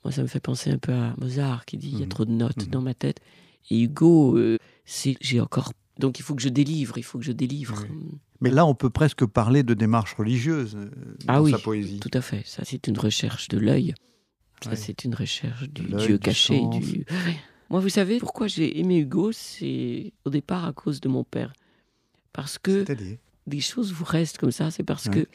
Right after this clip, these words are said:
Speaker 1: il nous récitait toujours à l'époque, euh, les adultes savaient tant de poèmes par cœur, même s'ils n'avaient pas fait. Mon
Speaker 2: Mhm.
Speaker 1: père n'était pas
Speaker 2: Mhm.
Speaker 1: quelqu'un qui avait passé son baccalauréat ni rien, mais il savait par cœur les poèmes d'Hugo. Et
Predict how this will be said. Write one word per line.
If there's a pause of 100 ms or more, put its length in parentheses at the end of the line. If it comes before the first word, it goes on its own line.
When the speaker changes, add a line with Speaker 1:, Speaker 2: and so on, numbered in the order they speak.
(400)
Speaker 1:
il
nous
récitait
toujours
à
l'époque,
euh, (560)
les
adultes
savaient (220)
tant
de
poèmes
par
cœur, (300)
même
s'ils
n'avaient
pas
fait.
Mon
Speaker 2:
Mhm.
Speaker 1:
père
n'était
pas
Speaker 2:
Mhm.
Speaker 1:
quelqu'un
qui
avait
passé
son
baccalauréat (100)
ni
rien,
mais
il
savait
par
cœur
les
poèmes
d'Hugo. (840)
Et